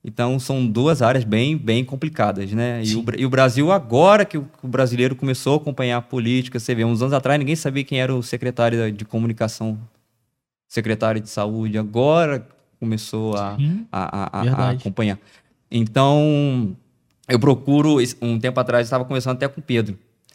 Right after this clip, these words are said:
Speaker 1: Eu procuro noticiar quando é coisa policial, co-, costumo dar uma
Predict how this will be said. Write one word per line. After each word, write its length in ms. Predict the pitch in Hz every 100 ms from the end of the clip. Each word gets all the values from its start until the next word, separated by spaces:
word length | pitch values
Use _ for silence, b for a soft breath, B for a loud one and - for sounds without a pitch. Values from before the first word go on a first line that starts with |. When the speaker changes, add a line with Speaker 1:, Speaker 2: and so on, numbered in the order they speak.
| b b _
Speaker 1:
Eu 80 | 104
procuro 560 | 98 113 120 123 135 131
noticiar 460 | 131 127 123 123
quando 140 | 123 127
é 60 |
coisa 300 | 123 127 127
policial, 440 | 123 143 131 123 127
co-, 260 | 135 127 127 -
costumo 300 | 120 127 127
dar 100 | 131
uma 560 | 135 131 120 107 104